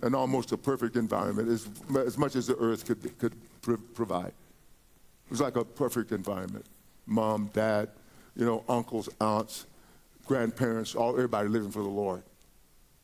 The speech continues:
Only time I found heathen was when I went to school. <laughs> Every,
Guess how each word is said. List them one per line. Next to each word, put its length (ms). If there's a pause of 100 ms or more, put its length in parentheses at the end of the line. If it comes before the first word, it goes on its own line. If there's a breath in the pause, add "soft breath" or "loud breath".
(100)
Only 200
time 200
I 120
found 500
heathen 340
was 140
when 140
I 40
went 200
to 60
school. 300 (3000 loud breath)
<laughs> 0
Every, 320